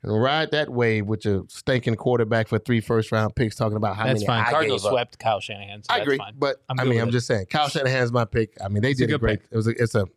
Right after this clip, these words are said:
Speaker 1: I mean, look, that's a big win for him and that organization, but not just a win. It's how they won.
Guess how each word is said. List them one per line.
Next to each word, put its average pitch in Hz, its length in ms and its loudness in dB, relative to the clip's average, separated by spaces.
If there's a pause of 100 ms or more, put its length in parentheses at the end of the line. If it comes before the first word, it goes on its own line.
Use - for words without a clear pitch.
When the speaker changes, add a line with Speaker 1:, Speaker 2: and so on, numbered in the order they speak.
(200)
Speaker 1:
I - 40 -6
mean, 98 140 0
look, 95 160 -2
that's 107 220 -2
a - 40 -4
big 98 200 0
win 101 200 0
for 101 120 -8
him 101 220 0
and 95 100 -2
that 98 80 -2
organization, 95 760 -4 (380)
but 107 260 -2 (540)
not 117 340 0 (400)
just - 300 -4
a 90 80 -2
win. 90 220 -6
It's 85 180 -12
how 117 280 0
they 92 120 -2
won. 87 400 -6